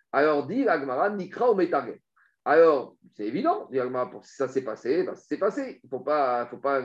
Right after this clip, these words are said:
voiler ce qui est la vérité. Dit la Gemara, il y a Pouké Midé Rabbi Gezer, Netanya. Maaseh Be'adam Echad. Une fois, il s'est passé quelque chose, que Shaya Koré et Mara Mi Rabbi Gezer,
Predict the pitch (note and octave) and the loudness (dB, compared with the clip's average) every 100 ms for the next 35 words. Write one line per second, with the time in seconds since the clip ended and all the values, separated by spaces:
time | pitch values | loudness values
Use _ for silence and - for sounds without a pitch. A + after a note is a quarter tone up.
0 | B2 B2+ C#3 D#3+ E3 C#3 C3+ C#3 F#3+ A#3+ | -2 -2 -2 -2 -2 -2 0 -2 0 -2
1 | - _ _ _ _ C#3 F#3+ F3+ G3 G3+ | -4 _ _ _ _ 0 2 2 2 2
2 | F#3 F3+ E3 G3 A3+ G3+ E3 D3+ C#3 C3 | 2 0 -10 -12 -10 -2 0 0 -2 -4
3 | A#2 B2 D#3 C#3+ B2+ A#2 - _ _ - | -4 -4 -4 -4 -6 -8 -14 _ _ -6
4 | C3 B2+ - A#3 G#3 D#3+ D3 C3+ - - | -4 -4 -4 2 2 4 0 -4 -10 -16
5 | - _ C3+ C3 A#3+ - B2 A#2 C3+ A#2+ | -18 _ -10 -4 -4 -2 -6 -8 -10 -12
6 | G2 G2+ B2 _ _ _ _ - G#3+ F3+ | -10 -10 -10 _ _ _ _ 4 6 6
7 | F3 F#3+ E3+ A3+ A#3 G3 G#3 F#3+ D#3+ E3+ | 2 2 4 4 4 2 4 2 0 -2
8 | F#3+ F3 D3+ D3 D3+ C3+ G2+ G2 | -2 -2 -2 -2 0 -2 -2 -6